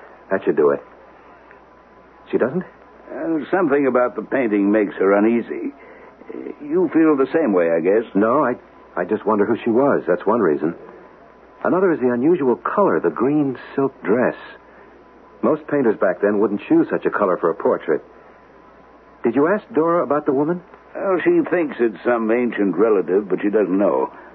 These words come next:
Speaker 2: I found it in the attic when I brought down her suitcase.
Speaker 1: How's the new grandchild?
Speaker 2: Oh, just fine. Uh, Dora is staying with Susie for a week. I'm glad you could spend the weekend with me. We'll take some walks. Got an old church nearby. It's in ruins.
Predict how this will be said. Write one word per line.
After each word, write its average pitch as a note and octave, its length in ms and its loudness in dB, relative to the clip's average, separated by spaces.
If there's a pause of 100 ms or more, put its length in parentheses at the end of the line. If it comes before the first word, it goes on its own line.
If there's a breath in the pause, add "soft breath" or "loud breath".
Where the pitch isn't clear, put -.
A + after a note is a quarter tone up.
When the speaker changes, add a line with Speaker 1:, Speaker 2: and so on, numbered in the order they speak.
(120)
Speaker 2:
I E2+ 360 0
found A#2+ 220 -2
it G#2 80 0
in G2+ 60 0
the G#2 120 2
attic G2 320 -2
when F2 100 -10
I E2+ 80 -8
brought F#2 260 0
down G2 160 2
her F#2 160 0
suitcase. D#2 420 -2 (380)
Speaker 1:
How's A2+ 180 -2
the A#2 60 0
new A#2 100 2
grandchild? F#2 580 0
Speaker 2:
Oh, A#2+ 240 2
just G#2 280 -2 (100)
fine. B1+ 460 -4 (480 loud breath)
Uh, A2 180 -4
Dora C#3+ 380 2
is A2 140 -6
staying B2 380 -2
with G2 160 2 (100)
Susie G2+ 320 2
for F2+ 100 -2
a F2+ 60 4
week. G#2+ 240 2 (500)
I'm D2+ 300 -8
glad A2 260 0
you F#2 120 -2
could E2 140 -6
spend G#2 220 0
the G2 60 4
weekend D#2+ 320 -2
with D2 140 -4
me. B1 100 -8 (520 loud breath)
We'll - 120 4
take G#3 180 2
some F#3 140 -2
walks. E3+ 380 4 (420)
Got A#2+ 140 0
an B2+ 60 0
old D3 200 2
church - 300 0
nearby. E2 600 -2 (240)
It's - 120 -18
in A2+ 100 2
ruins. B2+ 420 0